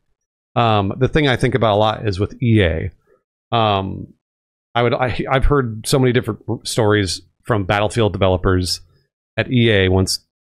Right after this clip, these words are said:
you know, uh, E A bought dice, that eventually they, like, kind of absorbed everybody that was on the Battlefield team into E A, turned them all into executives,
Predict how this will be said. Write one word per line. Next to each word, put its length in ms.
you 100
know, 180
uh, 140
E 140
A 80
bought 300
dice, 500
that 380
eventually 440
they, 120
like, 180
kind 160
of 60
absorbed 880
everybody 600
that 180
was 120
on 80
the 60
Battlefield 480
team 400
into 300
E 260
A, 300
turned 240
them 100
all 200
into 200
executives, 720